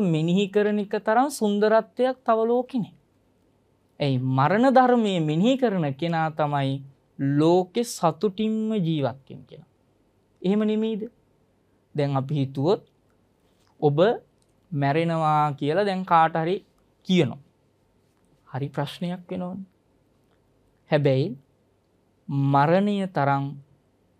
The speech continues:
අපි නිතර හිතන්න ඕන ධර්මයක් බුදුහාමුදුරු වෙන දක්වන්නේ. "ගහට්ටේනවා පබ්බජිතේනවා අනතීතෝති පච්චවෙක්කිතබ්බා."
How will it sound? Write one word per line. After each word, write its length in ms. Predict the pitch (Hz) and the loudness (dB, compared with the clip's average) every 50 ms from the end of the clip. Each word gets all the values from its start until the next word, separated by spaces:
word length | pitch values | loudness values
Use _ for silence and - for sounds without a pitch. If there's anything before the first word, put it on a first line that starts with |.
| _ _ | _ _
අපි 240 | - 139 135 - 185 185 | -6 -6 -4 -4 -2 -2
නිතර 320 | 175 165 160 - 156 156 | 0 -2 -2 -2 -2 0
හිතන්න 480 | 151 151 147 135 135 151 143 147 147 143 | 0 0 -2 -4 -4 -6 -6 -4 -4 -2
ඕන 220 | 139 139 139 139 139 | -2 -2 -2 -4 -4
ධර්මයක් 540 | 131 131 127 131 139 135 135 135 135 135 135 | -4 -4 -4 -2 -2 -2 -2 -4 -4 -4 -4
බුදුහාමුදුරු 720 | 131 131 135 139 135 143 139 139 139 139 135 139 135 131 | -6 -4 -4 -4 -4 -4 -4 -4 -6 -6 -6 -6 -6 -4
වෙන 160 | 135 131 131 | -4 -4 -4
දක්වන්නේ. 640 | 127 120 117 - - _ - - 123 160 170 - - _ _ _ _ _ _ _ _ | -4 -4 -6 -8 -10 _ -18 -16 -16 -16 -16 -18 -20 _ _ _ _ _ _ _ _
"ගහට්ටේනවා 1120 | 151 147 139 156 165 190 202 233 220 - _ - 247 226 208 196 185 175 165 160 151 151 151 151 | -8 2 2 2 4 6 4 2 2 -2 _ 2 2 2 4 2 0 2 4 6 6 6 6 4
පබ්බජිතේනවා 1160 | 151 - 151 147 156 165 175 214 202 165 175 160 - 165 151 147 139 139 131 131 131 131 127 127 131 - _ _ _ _ _ _ _ _ _ _ _ _ _ | 2 2 2 2 2 2 0 0 0 0 -2 -4 -2 -2 -2 -2 -2 0 0 0 0 0 0 -2 -4 -8 _ _ _ _ _ _ _ _ _ _ _ _ _
අනතීතෝති 920 | 139 147 156 175 185 180 - 165 147 143 139 - 143 135 135 131 135 143 131 | -2 -2 0 -2 -2 -2 -4 -2 -2 -2 -4 -2 -2 -2 -2 -2 -4 -8 -8
පච්චවෙක්කිතබ්බා." 1120 | 135 143 139 135 - - - 139 131 127 135 _ - 143 - 120 113 107 104 - - - | -6 -8 -8 -8 -8 -10 -8 -6 -6 -8 -10 _ -20 -18 -16 -16 -16 -14 -16 -18 -20 -20